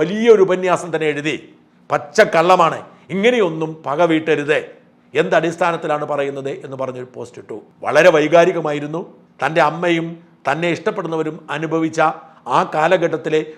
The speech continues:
വൈകാരികമായ പ്രതിസന്ധിയെ റദ്ദ് ചെയ്യാനുള്ള ഈ നീക്കത്തെ ഹൃദയത്തിൻ്റെ ഭാഷയിലാണ് ശങ്കു വിച്ഛേദിച്ചത്. പക്ഷെ അപ്പോഴും സന്ദീപ് വാര്യർ അഭിപ്രായത്തിൽ ഉറച്ചു നിന്നു. "നിങ്ങൾ മദ്യപാനിയാണ്,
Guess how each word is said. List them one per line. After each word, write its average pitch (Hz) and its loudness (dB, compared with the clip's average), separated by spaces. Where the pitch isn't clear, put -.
വൈകാരികമായ 175 4
പ്രതിസന്ധിയെ 165 0
റദ്ദ് 190 2
ചെയ്യാനുള്ള 175 4
ഈ 156 -8
നീക്കത്തെ 156 -4
ഹൃദയത്തിൻ്റെ 226 4
ഭാഷയിലാണ് 156 -6
ശങ്കു 147 -10
വിച്ഛേദിച്ചത്. 107 -12
പക്ഷെ 185 4
അപ്പോഴും 220 6
സന്ദീപ് 202 0
വാര്യർ 160 2
അഭിപ്രായത്തിൽ 160 2
ഉറച്ചു 151 -6
നിന്നു. 120 -8
"നിങ്ങൾ 220 6
മദ്യപാനിയാണ്, 165 2